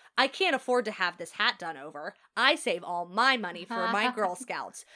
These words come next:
Speaker 1: You know about the Scouts, don't you?
Speaker 2: <laughs> We love a saleswoman.
Speaker 1: Yes.
Speaker 2: <laughs>
Speaker 1: Um, so she still is the primary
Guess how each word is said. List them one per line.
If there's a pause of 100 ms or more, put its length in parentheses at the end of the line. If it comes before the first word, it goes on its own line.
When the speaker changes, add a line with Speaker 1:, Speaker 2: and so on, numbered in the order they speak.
(180)
Speaker 1:
You
know
about
the
Scouts,
don't
you?
Speaker 2:
<laughs>
We
love
a
saleswoman. (180)
Speaker 1:
Yes. (180)
Speaker 2:
<laughs> (720)
Speaker 1:
Um,
so
she (1300)
still
is
the
primary